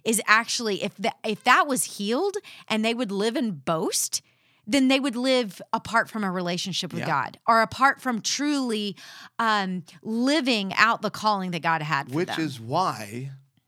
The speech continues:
Speaker 2: when we suffer or experience trials or things are difficult,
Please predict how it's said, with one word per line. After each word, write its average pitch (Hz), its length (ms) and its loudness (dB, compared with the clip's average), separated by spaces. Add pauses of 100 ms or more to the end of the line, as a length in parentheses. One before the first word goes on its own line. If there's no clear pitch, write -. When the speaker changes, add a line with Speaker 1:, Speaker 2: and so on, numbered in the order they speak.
(680)
Speaker 2:
when 127 440 -2 (160)
we 120 220 -6
suffer 143 840 -8
or 95 180 -16
experience 107 580 -14
trials 156 640 -10
or 104 80 -12
things 107 340 -14
are 98 60 -20
difficult, 151 760 -12